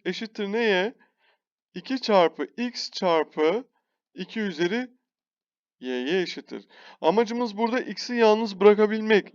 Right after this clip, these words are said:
X dışındaki bütün değerleri bölüyorum arkadaşlar. Dikkat edin, iki çarpı iki üzeri y. E, buraya da iki çarpı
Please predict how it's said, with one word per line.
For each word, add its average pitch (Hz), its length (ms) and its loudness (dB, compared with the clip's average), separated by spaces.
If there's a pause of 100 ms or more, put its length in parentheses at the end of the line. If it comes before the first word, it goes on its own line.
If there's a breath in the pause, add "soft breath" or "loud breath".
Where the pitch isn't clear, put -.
X 240 220 -4
dışındaki 190 460 -8
bütün 214 320 -4
değerleri 202 520 6 (460)
bölüyorum 160 440 2
arkadaşlar. 120 460 -6
Dikkat 175 240 -2
edin, 151 100 -6
iki 208 200 -12
çarpı 160 340 -2
iki 180 220 -12
üzeri 147 280 -4
y. 156 300 0 (420)
E, 139 80 -6
buraya 226 240 0
da 226 60 -2
iki - 260 -10
çarpı 180 600 2